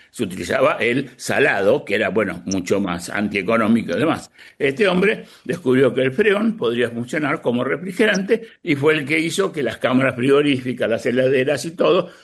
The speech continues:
funcionara con gran freón, con gas freón. Esto fue en la década de los veinte. Sesenta años después nos encontramos con el agujero de os-, de ozono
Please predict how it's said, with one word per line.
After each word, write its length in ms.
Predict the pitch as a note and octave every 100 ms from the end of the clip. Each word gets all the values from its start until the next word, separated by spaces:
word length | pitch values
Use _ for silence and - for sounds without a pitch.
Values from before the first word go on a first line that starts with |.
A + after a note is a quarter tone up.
| _
funcionara 500 | B2+ A2+ C3 C3+ B2+
con 160 | A#2 B2
gran 280 | A#2+ A#2+
freón, 540 | - G#2 F2 E2 D2+ - - - -
con 180 | A2
gas 200 | A#2+ A#2+
freón. 360 | A2+ G#2 G2 F#2
Esto 200 | F#2+ -
fue 100 | F3+
en 60 | F3
la 80 |
década 320 | C3+ B2 C3 C3
de 120 | C3
los 140 | A2+
veinte. 480 | A#2 F#2 F2+ F2+ F#2 - _ _ _
Sesenta 560 | - C3+ B2 D3+ C#3 D3+
años 220 | D#3+ E3+
después 300 | F3+ F3 F#3+
nos 120 | D3
encontramos 540 | C3 B2 A#2+ C3+ C#3 C3+
con 140 | B2
el 120 | A#2+
agujero 760 | A2+ A2+ - C3+ B2 - - _
de 220 | A#2 G#3
os-, 240 | F3 - - C3+
de 140 | C3+
ozono 580 | B2+ E3+ D3+ E3 F3